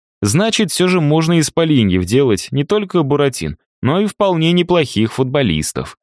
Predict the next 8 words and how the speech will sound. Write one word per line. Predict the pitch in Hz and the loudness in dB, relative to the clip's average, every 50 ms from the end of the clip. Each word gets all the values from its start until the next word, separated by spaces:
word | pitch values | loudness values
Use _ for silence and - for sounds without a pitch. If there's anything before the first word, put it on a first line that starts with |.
| _ - | _ -4
Надо | 165 180 196 185 156 165 | -2 0 0 0 0 0
будет | 160 165 156 127 120 113 | 0 0 0 0 -2 -2
как-нибудь | - - 135 127 - 127 110 110 107 - | 0 -2 -2 0 0 0 2 2 0 0
связаться | - 139 156 160 127 104 80 - - - 82 | 0 0 0 0 2 0 -2 -2 -4 -6 -6
с | - - | -6 -4
тренером | - 104 104 92 85 82 73 78 80 | -2 -2 0 0 0 0 -2 -2 -4
сборной | 80 80 80 98 98 95 92 92 | -4 -4 -2 -2 0 0 0 0
России | 90 101 104 - - - 190 165 107 92 - | 0 0 -2 -4 -4 -4 -2 0 0 -2 -2